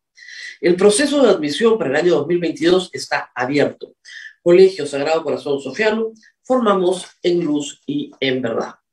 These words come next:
El Colegio Privado Bilingüe Reina de los Ángeles, situado en La Molina, Lima, tiene como meta la educación en las virtudes cristianas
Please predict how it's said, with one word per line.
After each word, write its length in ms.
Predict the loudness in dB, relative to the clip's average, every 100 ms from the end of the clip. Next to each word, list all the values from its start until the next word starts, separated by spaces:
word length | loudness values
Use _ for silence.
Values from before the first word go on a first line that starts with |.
| _ _ _ _ _ -20 -16 -14 -2
El 160 | 2 4
Colegio 340 | 4 4 4
Privado 440 | 4 6 6 6
Bilingüe 520 | 2 -6 -6 -2 2 4
Reina 300 | 4 2 0
de 80 |
los 200 | -2 -2
Ángeles, 420 | -6 -6 -6 -8 -10
situado 320 | -4 0 0
en 60 |
La 80 | 0
Molina, 420 | 0 -2 -2 -2
Lima, 420 | -4 -4 -4 -6 -6 _ -20 -20 _
tiene 260 | 2 2
como 260 | 2 2 2
meta 300 | 2 2 2
la 80 | 4
educación 400 | 2 0 -4 -4
en 60 | -4
las 100 | -6
virtudes 400 | -8 -4 -2 -2
cristianas 640 | -6 -2 0 2 0 -2